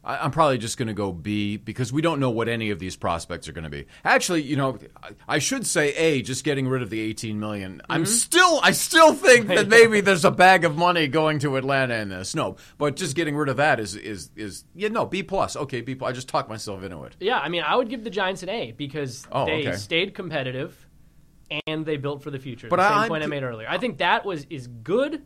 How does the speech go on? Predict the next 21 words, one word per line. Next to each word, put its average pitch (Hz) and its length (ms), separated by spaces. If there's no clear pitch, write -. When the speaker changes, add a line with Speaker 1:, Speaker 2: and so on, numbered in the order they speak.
Speaker 2:
a 139 80
trade 208 320
deadline 214 320
as 135 120
you 131 80
could 131 200
possibly 214 500
have 135 560
based 190 340
on 233 120
the 233 80
circumstances 214 840
they 214 160
were 220 140
in. 135 340
Farhan 160 460
did 131 220
not 165 420
feel 240 240
the 233 100
need 185 440